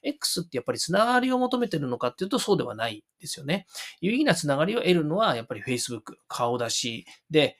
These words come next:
えー、名前もほとんど自分の個人名とかね、出してるので、やっぱこういうとこっていいですよね。で、何を理解するのに役立ちましたかっていう、何かを理解するのに役立ちましたかっていうところでいくと、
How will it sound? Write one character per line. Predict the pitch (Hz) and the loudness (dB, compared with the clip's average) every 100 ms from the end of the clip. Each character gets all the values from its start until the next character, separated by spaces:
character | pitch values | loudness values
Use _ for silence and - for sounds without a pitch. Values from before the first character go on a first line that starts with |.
| - | -6
え | 120 | -6
ー、 | 110 | -2
名 | 113 | 0
前 | 120 120 127 | 2 2 2
も | 190 170 - | 2 2 0
ほ | - | -2
と | 156 | 0
ん | 214 | 0
ど | 135 - _ - _ | -2 -6 _ -20 _
自 | 123 117 | -8 -6
分 | 117 | -6
の | 113 | -8
個 | 123 | -6
人 | 117 110 | -6 -6
名 | 101 - | -10 -12
と | |
か | - | -6
ね、 | 165 196 - _ | -6 -6 -12 _
出 | 139 | 0
し | 151 | 2
て | - | -2
る | - | -8
の | 104 | -6
で、 | 113 | -4
や | 123 | -4
っ | |
ぱ | - | 0
こ | 320 | 0
う | |
い | |
う | |
と | 330 | 2
こ | |
っ | - | 0
て | 123 | 0
い | 147 | 0
い | |
で | 113 | 0
す | - - | -4 -6
よ | |
ね。 | 139 202 - - - - | -4 -4 -6 -18 -18 -6
で、 | 190 - _ | -4 -4 _
何 | 247 370 403 | -2 0 2
を | 254 | 2
理 | 262 | 2
解 | 240 208 | 2 2
す | 208 | 0
る | 208 | 0
の | 190 | 2
に | 156 | 2
役 | 147 | 2
立 | 190 190 | 0 2
ち | |
ま | 202 | 2
し | 196 | 0
た | 208 | 2
か | 277 | 2
っ | 269 - - | 0 -4 -4
て | 160 117 | -2 -2
い | 147 202 | -2 0
う、 | 208 208 165 185 | 0 0 -2 0
何 | 247 254 | 0 2
か | 285 | 4
を | 247 | 4
理 | 233 | 4
解 | - 214 | 0 0
す | 175 190 | 0 0
る | |
の | 180 | 0
に | 135 | -2
役 | 123 127 | -2 -4
立 | 131 | -4
ち | |
ま | 139 | -4
し | 131 | -6
た | 170 | -2
か | 277 | -2
っ | |
て | 277 | -2
い | 139 | -2
う | |
と | 139 | -2
こ | |
ろ | 123 | -6
で | |
い | - | -8
く | |
と、 | - 254 175 | -2 0 -2